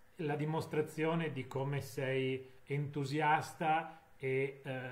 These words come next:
sai coinvolgere le persone che ti ricordano da tutto il mondo con un affetto, veramente un sorriso grande. Io, eh, Lucetta, eh, ti chiederei, poi magari ritorniamo dopo a chiacchierare a ruota libera,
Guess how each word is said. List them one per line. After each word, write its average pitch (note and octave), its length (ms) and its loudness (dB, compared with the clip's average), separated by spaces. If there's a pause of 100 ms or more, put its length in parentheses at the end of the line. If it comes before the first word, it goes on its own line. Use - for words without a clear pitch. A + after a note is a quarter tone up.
sai D3 360 0
coinvolgere C3+ 880 2
le C3 120 0
persone C#3 760 -2 (260)
che A#2 160 -4
ti - 160 2
ricordano C3+ 840 2
da C3 120 -2
tutto D3 320 -4
il C#3 80 2
mondo C3 380 0
con A#2 280 -4 (280)
un C3+ 160 0
affetto, B2 480 -4
veramente B2 500 -4
un A#2+ 120 -2
sorriso A2+ 540 -2
grande. G#2 640 -2 (640)
Io, G3 360 4
eh, C#3 320 0
Lucetta, F3+ 1000 0 (220)
eh, B2+ 440 -4 (100)
ti D3+ 260 -2
chiederei, C3+ 520 0
poi C#3 140 -2
magari B2+ 280 -2
ritorniamo B2 520 -2
dopo B2+ 240 -4
a A2 60 -2
chiacchierare B2 680 -2
a B2 40 -2
ruota B2+ 380 -2
libera, F#3+ 640 0